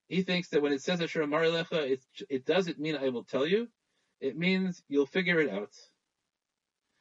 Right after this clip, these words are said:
Right? Then he goes on, right? That God, right? That, um, he, right? So Yitzchak has to figure out in his life that he, right? He's never supposed to leave Eretz Yisrael,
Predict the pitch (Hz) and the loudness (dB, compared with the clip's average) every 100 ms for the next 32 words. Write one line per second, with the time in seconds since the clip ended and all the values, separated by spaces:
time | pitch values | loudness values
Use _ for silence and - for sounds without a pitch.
0 | _ _ _ _ _ _ _ _ 175 226 | _ _ _ _ _ _ _ _ 2 4
1 | 226 233 240 240 220 196 180 151 135 147 | 4 8 8 8 4 4 4 2 2 2
2 | 139 139 135 - 127 123 - 120 117 127 | 4 4 4 0 -2 -2 0 0 2 0
3 | 123 123 120 135 143 139 131 127 139 131 | 2 0 0 -2 -2 -4 -4 -4 -4 -4
4 | 147 139 131 110 101 202 214 196 _ _ | 0 2 2 -4 0 4 4 2 _ _
5 | _ _ 110 117 123 139 127 123 139 139 | _ _ -4 -2 0 -2 0 0 2 0
6 | 135 143 131 120 135 123 110 120 113 110 | 2 2 0 -2 -4 -4 -4 -6 -4 -4
7 | 101 - - 180 170 175 | -4 -8 -6 -2 -2 -4